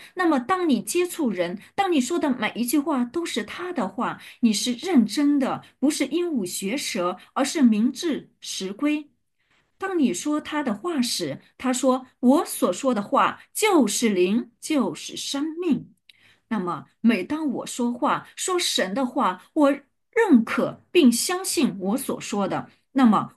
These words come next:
我说的话也就是灵，也就是生命。因为是相同的灵在说相同的话。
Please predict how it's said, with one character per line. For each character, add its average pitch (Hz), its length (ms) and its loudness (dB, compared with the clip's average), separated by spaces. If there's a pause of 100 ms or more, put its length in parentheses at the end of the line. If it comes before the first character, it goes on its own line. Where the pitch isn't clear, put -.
我 220 200 2
说 330 220 -2
的 240 120 -2
话 208 440 -6 (120)
也 202 300 0
就 359 320 -2
是 185 220 -4
灵， 165 400 -6 (120)
也 180 280 -6
就 294 380 -2
是 - 300 -8
生 - 280 -4
命。 233 380 0 (960)
因 277 240 8
为 170 300 2
是 208 240 -4
相 330 340 -4
同 262 160 4
的 190 140 2
灵 170 420 -4
在 208 240 -4
说 185 260 -6
相 302 440 -4
同 - 240 -6
的 - 100 -8
话。 - 400 -6